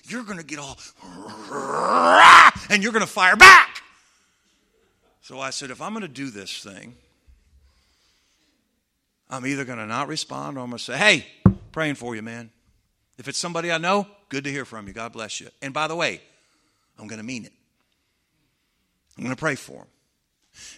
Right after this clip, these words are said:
'em." These are the kind of things. These are the kind of things that make you salt and light. Let me ask you, are there people in your school that everybody knows you don't talk to, not because they're drug dealers and you're not,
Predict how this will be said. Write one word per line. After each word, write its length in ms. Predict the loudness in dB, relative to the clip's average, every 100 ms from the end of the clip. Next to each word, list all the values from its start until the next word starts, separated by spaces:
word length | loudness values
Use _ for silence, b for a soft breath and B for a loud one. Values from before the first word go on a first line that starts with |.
| _ -12
'em." 100 | 2
These 240 | 2 2
are 20 |
the 80 | -2
kind 240 | -4 -6 -6
of 60 |
things. 520 | -12 -14 -14 -16 -18 -18 _ _ _ _ _ b b b b -18 2
These 320 | 4 6 4
are 60 |
the 80 | 0
kind 300 | -2 -2 -2
of 80 | -4
things 320 | -6 -6 -6
that 160 | -6 -4
make 260 | -4 -4
you 280 | -6 -6 -8 _ _ _
salt 800 | -8 -6 -4 -4 -6 -6 -12 -16 _ _ _ _ _ _ _ _ _ _ _ _ _ _ _ _ _ _ _ -6
and 220 | -4 -2
light. 240 | -2 -4 -4
Let 100 | -4
me 60 |
ask 200 | -4 -4
you, 60 | -4
are 40 |
there 140 | -2 -4
people 440 | -2 -6 -4 -8
in 180 | -8 -8
your 140 | -8
school 520 | -8 -10 -10 -12 -12 -12
that 120 | -12
everybody 320 | -12 -12 -12
knows 560 | -10 -10 -12 -12 -14 -16 _ _ _ _ _ _ _
you 200 | -10 -4
don't 260 | -4 -6 -8
talk 320 | -4 -4 -6
to, 240 | -10 -10
not 460 | -4 2 2 2 -2
because 640 | -8 -4 -2 -2 -2 -6
they're 200 | -6 -8
drug 360 | -6 -6 -6 -8
dealers 400 | -12 -10 -12 -12
and 120 | -10
you're 200 | -8 -8
not, 440 | -8 -6 -8 -10